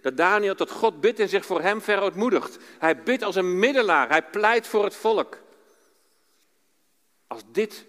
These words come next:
gebed wordt verboden, als er een halt toegeroepen wordt, dan is dat niet zomaar iets.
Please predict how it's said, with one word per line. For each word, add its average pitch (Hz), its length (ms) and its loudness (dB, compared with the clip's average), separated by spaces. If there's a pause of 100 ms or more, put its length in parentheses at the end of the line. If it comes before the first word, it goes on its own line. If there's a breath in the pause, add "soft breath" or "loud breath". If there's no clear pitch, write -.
gebed 135 500 -6
wordt 135 180 -6
verboden, 117 580 -6 (880 soft breath)
als 147 260 0
er 131 140 -10
een 123 140 -10
halt 170 520 -2
toegeroepen 151 640 -6
wordt, 127 200 -4
dan 139 180 -4
is - 220 -12
dat 170 180 -2
niet 160 240 -6
zomaar 160 480 -4
iets. - 440 -12